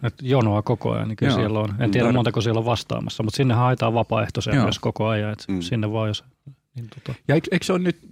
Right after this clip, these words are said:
Speaker 2: se on muutaman tunnin, eikö se ole kiinni yöllä? Että se ei ole ihan... Vai miten se meni?
Speaker 1: Mä en ole niin tarkkaa, kaksi neljä seitsemän on nähnyt, se ainakin se on <laughs> niin kuin
Speaker 2: Nimi on
Speaker 1: siinä.
Speaker 2: ainakin semmoinen.
Speaker 1: Niin,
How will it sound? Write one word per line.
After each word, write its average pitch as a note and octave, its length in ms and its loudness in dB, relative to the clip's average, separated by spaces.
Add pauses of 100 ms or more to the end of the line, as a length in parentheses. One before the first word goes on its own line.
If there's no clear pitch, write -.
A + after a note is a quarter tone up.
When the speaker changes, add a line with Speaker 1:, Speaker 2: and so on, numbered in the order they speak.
(100)
Speaker 2:
se - 100 -2
on E3 60 2
muutaman A2 380 0
tunnin, F2+ 240 -6
eikö F#2+ 140 -4
se - 60 -8
ole - 120 -12
kiinni E2+ 360 2
yöllä? F2+ 300 -4 (560)
Että - 120 -10
se A2+ 60 2
ei G#2+ 100 4
ole A2 80 4
ihan... G2 160 -2 (1400)
Vai A#2+ 80 2
miten A2+ 240 -2
se - 100 -8
meni? - 180 -2
Speaker 1:
Mä A3 80 4
en - 60 4
ole C#3+ 40 6
niin D#3 120 4
tarkkaa, B2+ 340 0
kaksi D3+ 240 0
neljä C#3+ 200 4
seitsemän B2+ 340 2
on B2+ 100 4
nähnyt, A#2 320 4
se A#2 100 -2
ainakin G#2+ 220 -2
se - 140 -2
on F#2 60 4
<laughs> - 140 -4
niin D3 160 6
kuin D3+ 80 4
Speaker 2:
Nimi B2 100 6
on F3 40 4
Speaker 1:
siinä. G#2 220 4
Speaker 2:
ainakin F#2+ 280 0
semmoinen. A2 420 2
Speaker 1:
Niin, B2 260 4